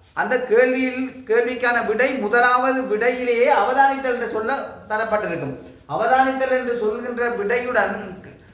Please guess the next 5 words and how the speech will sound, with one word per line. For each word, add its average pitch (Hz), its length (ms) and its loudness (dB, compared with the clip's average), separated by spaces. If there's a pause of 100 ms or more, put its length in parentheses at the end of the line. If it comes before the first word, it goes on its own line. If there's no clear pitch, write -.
(180)
விடையை 226 1040 -2
கொண்ட 233 600 0 (680)
விடைதான் 233 680 2
மிகச் 254 280 -4
சரியானது. 196 520 0